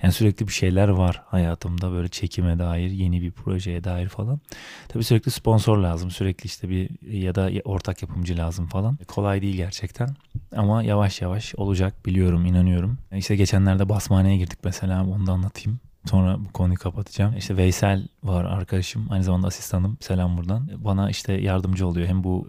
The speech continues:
şeyde de, Çile Bülbülüm'de de yardım etmişti. Şu anda gittiğim ticari işlerde, klip olsun veya işte bir tanıtım filmi vesaire gibi işlerde de bana yardım ediyor. Sağ olsun.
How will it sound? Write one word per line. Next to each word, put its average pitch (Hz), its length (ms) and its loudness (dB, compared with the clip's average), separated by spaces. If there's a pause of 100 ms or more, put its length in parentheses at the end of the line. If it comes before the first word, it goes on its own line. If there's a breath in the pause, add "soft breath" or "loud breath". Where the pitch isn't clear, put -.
şeyde 92 320 -4
de, 85 120 -2
Çile 95 260 -2
Bülbülüm'de 90 420 -2
de 90 40 -2
yardım 87 280 -4
etmişti. 98 560 -4
Şu - 160 0
anda 92 480 -2 (100)
gittiğim 95 480 -2
ticari 90 440 0
işlerde, 90 580 -4
klip - 320 -8
olsun 87 480 -2
veya 85 200 0
işte 90 200 -8
bir 90 40 -12
tanıtım 90 340 -6
filmi 90 220 -4
vesaire 90 340 -6
gibi 90 240 -6
işlerde 90 440 -4
de 90 80 -2
bana 87 180 -2
yardım 87 320 -2
ediyor. 92 320 -4
Sağ 87 220 -6
olsun. 127 280 -6